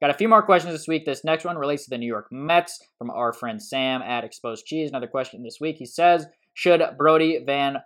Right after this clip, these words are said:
Wagenen be fired? The only good move he's made has been the Jacob deGrom extension and maybe the J D Davis trade." So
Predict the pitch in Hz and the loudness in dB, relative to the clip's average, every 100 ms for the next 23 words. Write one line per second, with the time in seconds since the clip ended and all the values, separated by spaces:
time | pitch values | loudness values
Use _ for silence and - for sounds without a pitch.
0 | _ 123 131 135 131 131 120 113 - 156 | _ 0 2 4 2 -2 -4 -8 -4 2
1 | 165 160 160 139 127 123 120 113 120 120 | 4 6 2 0 -4 -4 -6 -6 -6 -6
2 | 123 117 110 117 117 110 107 117 110 110 | -6 -10 -8 -8 -6 -8 -12 -12 -10 -10
3 | 110 117 107 107 139 160 175 170 - 165 | -10 -12 -10 -12 -2 2 2 2 -2 -6
4 | 156 151 120 117 120 117 107 120 117 107 | -4 -6 -6 -4 -4 -4 -8 -8 -8 -6
5 | 139 143 135 - 135 131 123 123 117 | -4 -2 -4 -4 -2 -2 -4 -6 -6